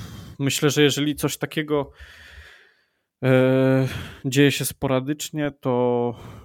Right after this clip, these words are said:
to myślę, że to nie jest taki duży problem. Gorzej, jeżeli, e, takie napady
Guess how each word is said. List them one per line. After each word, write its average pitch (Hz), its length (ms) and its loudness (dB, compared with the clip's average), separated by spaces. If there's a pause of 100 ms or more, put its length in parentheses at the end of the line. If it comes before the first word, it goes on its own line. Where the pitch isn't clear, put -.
to 139 80 -4
myślę, 135 240 -2
że 131 60 -2
to 135 120 -6
nie 131 120 -2
jest 123 180 -4
taki 135 200 -12
duży 127 260 -4
problem. 143 440 0
Gorzej, 135 380 0
jeżeli, 123 840 -2
e, 113 200 -2
takie - 280 -8
napady 127 680 0